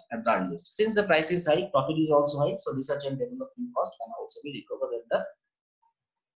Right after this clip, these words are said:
at the earliest. Next is disadvantage. It is depends heavily on the non-price sensitive customer. Because the price is high, so non, uh, since price sensitive customer will never prefer this type of product.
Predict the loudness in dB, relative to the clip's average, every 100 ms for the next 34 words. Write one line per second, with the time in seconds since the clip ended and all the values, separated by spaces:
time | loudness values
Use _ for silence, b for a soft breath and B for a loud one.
0 | _ _ _ _ _ _ _ _ _ _
1 | _ _ _ _ 0 4 4 2 -2 -4
2 | -12 _ _ _ 0 2 2 2 4 6
3 | 6 4 2 -2 -6 -8 -2 0 0 -2
4 | 4 4 4 0 4 6 6 6 6 6
5 | 6 6 4 4 -2 -4 -8 -8 -8 -10
6 | -10 -16 -18 _ -2 2 4 2 4 4
7 | 4 0 2 2 0 -2 0 4 2 2
8 | -6 -2 2 2 0 -4 -4 -2 2 4
9 | 4 -2 0 -4 -2 -4 -2 -4 -2 -4
10 | -6 -12 _ _ _ _ _ 4 6 6
11 | 4 2 0 0 -4 -4 -4 -8 -8 -14